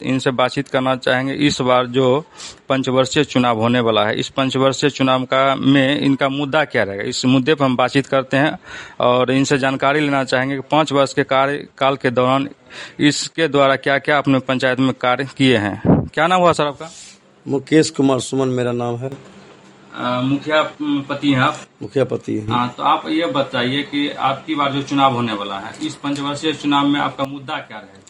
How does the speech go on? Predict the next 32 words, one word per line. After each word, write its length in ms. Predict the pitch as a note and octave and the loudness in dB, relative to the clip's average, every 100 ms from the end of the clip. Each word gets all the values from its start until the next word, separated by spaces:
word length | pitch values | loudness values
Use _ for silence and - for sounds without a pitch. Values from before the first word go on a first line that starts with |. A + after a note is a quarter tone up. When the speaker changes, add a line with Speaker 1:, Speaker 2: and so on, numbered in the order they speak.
| _ _ _ _ _ _ _ _ - | _ _ _ _ _ _ _ _ -6
Speaker 2:
देखिए, 300 | D#3 - F#3 | -4 2 4
इस 140 | D#3+ C3 D#3+ D#3+ D#3 C3 | 4 2 2 2 2 0
पंचवर्षीय 440 | C3+ D3 B2 D3 | -2 -2 -2 -4
काल 300 | C3+ C#3+ C#3 | 0 2 2
में 180 | C3+ C3+ | -2 -2
जो 120 | C3+ | 0
मेरा 200 | C3+ C3+ | 2 0
मुद्दा 340 | C3 A#2+ C3+ | 0 0 2
रहेगा, 300 | C3+ C3 C3 | 2 2 2
वो 60 | C3 | 0
विकास 440 | A#2 B2 B2 B2 | -2 -4 0 0
का 100 | - | -2
रहेगा। 640 | A2 G2+ G2 B2 B2+ C3+ - - - - | -6 -4 -4 -2 -2 -2 -8 -20 -20 -12
जनता 400 | A2 C3+ C3 C#3+ | -4 -2 2 2
देख 320 | B2+ C3 C#3 C#3 | 2 2 0 0
रही 240 | B2 A#2 | -2 -2
है 120 | B2+ | -4
कि 140 | B2 B2+ | -2 -4
हमने 320 | A#2+ B2+ B2+ | -2 -2 -2
क्या 280 | - B2+ B2+ | 2 4 4
विकास 520 | A#2 A#2 B2+ B2 - | 0 0 2 2 -2
किया 180 | A#2 A#2+ | 0 0
अपने 260 | A2+ B2+ A#2+ | 2 -2 -4
पंचायत 560 | A2+ A2 - B2 B2+ A2+ | -4 -6 0 2 2 -2
में, 280 | G#2+ A#2+ D#3+ - - _ _ _ _ _ - | -6 -6 -8 -14 -20 _ _ _ _ _ -4
और, 280 | A#2 A#2+ A#2 A#2+ A#2 A#2+ A#2 A#2 A2+ | 0 2 2 2 2 2 2 2 0
अ, 40 | F#2+ | 0
हर 160 | D3+ | -2
दृष्टिकोण 560 | C#3 C#3 C3+ C3 C3+ B2+ | 0 -4 -4 -2 0 0
से, 180 | - C3+ | 0 0
वो 260 | C3 C3 | 2 0
चाहे 440 | A#2+ B2+ B2+ C3 | 2 2 2 2